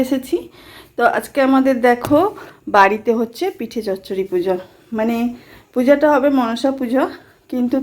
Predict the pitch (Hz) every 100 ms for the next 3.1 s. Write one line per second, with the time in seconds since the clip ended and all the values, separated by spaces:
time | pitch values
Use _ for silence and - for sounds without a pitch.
0 | 262 214 202 247 254 320 330 - - -
1 | 202 214 214 214 214 311 427 - _ _
2 | _ _ - 247 247 254 208 196 190 175